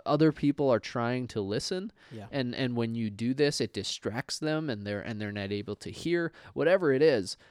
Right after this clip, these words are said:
Speaker 1: Have that one-on-one conversation is, is step one with that student.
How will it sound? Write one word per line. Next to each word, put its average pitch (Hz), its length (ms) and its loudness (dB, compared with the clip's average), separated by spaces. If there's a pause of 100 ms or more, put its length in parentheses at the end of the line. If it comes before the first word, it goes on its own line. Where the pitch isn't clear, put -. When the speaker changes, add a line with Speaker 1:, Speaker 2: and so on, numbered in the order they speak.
(320)
Speaker 1:
Have 160 360 -2
that 147 220 6
one-on-one 120 840 -2
conversation 104 960 -4
is, 104 300 -6
is 120 160 -2
step - 280 -2
one 104 220 -6
with 95 120 -12
that 76 180 -6
student. 50 380 -14